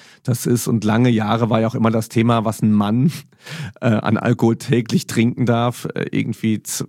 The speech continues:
zwei Bier am Abend und du musst nur zwei Tage die Woche Pause machen, dann ist das völlig in Ordnung.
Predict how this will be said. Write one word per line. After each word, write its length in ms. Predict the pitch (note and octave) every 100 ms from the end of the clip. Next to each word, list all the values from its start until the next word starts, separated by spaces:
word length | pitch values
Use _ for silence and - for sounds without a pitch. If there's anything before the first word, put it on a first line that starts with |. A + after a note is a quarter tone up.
| -
zwei 340 | - A2 G#2+
Bier 420 | G2 G#2+ B2+ -
am 140 | - A2+
Abend 400 | A#2+ A#2+ A#2+ A2
und 100 | G2
du 60 |
musst 220 | G2+ A2
nur 100 | A2
zwei 240 | G2+ - A2
Tage 240 | G2+ G2+
die 100 | G#2
Woche 200 | G2+ -
Pause 360 | - G#2+ A2 A2+
machen, 300 | A2 G#2 G#2
dann 100 | G#2
ist 140 | -
das 100 | -
völlig 240 | - A2+ -
in 60 |
Ordnung. 300 | - A#2+ C3+